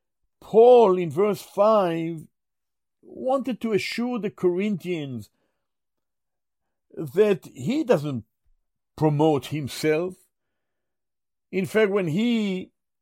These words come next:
earlier established the local assembly by the help of the Lord, presenting the Lord Jesus to the Corinthians and led them to the Lord, he didn't present himself, he presented to them the truth of the Word of God.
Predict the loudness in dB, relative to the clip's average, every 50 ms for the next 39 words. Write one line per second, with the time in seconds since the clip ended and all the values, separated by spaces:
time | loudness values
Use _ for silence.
0 | _ _ _ _ _ _ _ _ _ 2 6 8 8 8 6 4 0 -2 -2 -2
1 | -2 -2 -4 -4 -6 -6 -8 -8 -2 2 2 2 2 2 -2 -6 -6 -6 -6 -4
2 | -2 -2 -2 0 0 -2 -2 -2 -4 -6 -6 -4 -4 -4 -6 -6 -8 -8 -8 -8
3 | -8 -8 -6 -6 -4 -2 -2 -2 -2 -2 -4 -4 -4 -4 -6 -2 0 0 0 0
4 | 0 -2 -4 -8 -12 _ _ _ _ _ _ _ _ _ _ -10 -8 -8 -4 0
5 | 0 0 0 -2 -4 -4 -4 -4 -4 -6 -10 -12 -16 _ -10 -8 -6 -2 0 0
6 | 0 0 -2 -4 -6 -6 -6 -6 -6 -8 -8 -8 -8 -6 -4 -4 -4 -4 -4 -6
7 | -6 -8 -12 -14 -12 -10 -8 -6 -6 -6 -6 -6 -6 -6 -6 -6 -6 -6 -8 -8
8 | -6 -2 -2 -2 -2 -2 -4 -6 -6 -6 -8 -10 -8 -8 -6 -6 -4 -4 -4 -4
9 | -6 -6 -8 -8 -8 -8 -8 -8 -8 -8 -8 -8 -6 -6 -6 -6 -6 -8 -8 -10
10 | -10 -10 -8 -6 -6 -6 -6 -6 -8 -12 -10 -10 -12 -10 -8 -8 -8 -8 -8 -10
11 | -10 -8 -8 -6 -4 -4 -6 -6 -6 -10 -10 -10 -10 -10 -8 -4 -4 -4 -4 -4
12 | -6 -6 -8 -8 -6 -4 -4 -2 -4 -6 -8 -10 -16